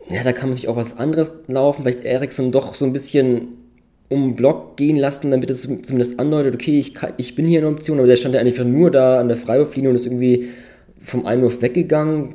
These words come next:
da war da gar keine Option, in der Verlängerung, als es knapp wurde, stand er gar nicht auf dem Parkett. Das ist ja eigentlich auch dein bester Schütze, also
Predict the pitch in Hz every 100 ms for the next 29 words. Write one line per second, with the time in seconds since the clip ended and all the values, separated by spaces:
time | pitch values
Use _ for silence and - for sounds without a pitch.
0 | - 104 117 113 104 117 156 160 151 151
1 | 151 147 135 123 123 117 123 135 139 135
2 | 135 - - 120 127 - - 117 123 127
3 | 123 113 117 113 117 135 123 120 117 -
4 | 156 - - - - - - 117 127 123
5 | - - 120 - 127 123 135 - 127 -
6 | - - 151 135 135 135